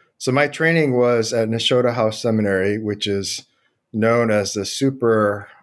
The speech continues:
high Anglo-Catholic seminary, uh, which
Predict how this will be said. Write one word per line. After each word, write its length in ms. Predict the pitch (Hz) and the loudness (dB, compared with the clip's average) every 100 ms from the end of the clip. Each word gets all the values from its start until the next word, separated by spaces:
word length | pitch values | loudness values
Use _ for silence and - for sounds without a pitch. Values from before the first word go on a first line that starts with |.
| _ | _
high 460 | - - 107 110 110 | -14 -4 0 2 2
Anglo-Catholic 1040 | 104 113 113 110 104 - 104 104 - 104 - | 2 0 0 -2 -2 -4 -4 -4 -6 -8 -4
seminary, 760 | 107 101 101 98 98 98 - _ _ _ _ _ - | -4 -2 0 2 2 0 -2 _ _ _ _ _ -2
uh, 220 | 101 101 | 0 2
which 580 | 92 95 - - - | 0 -2 0 0 0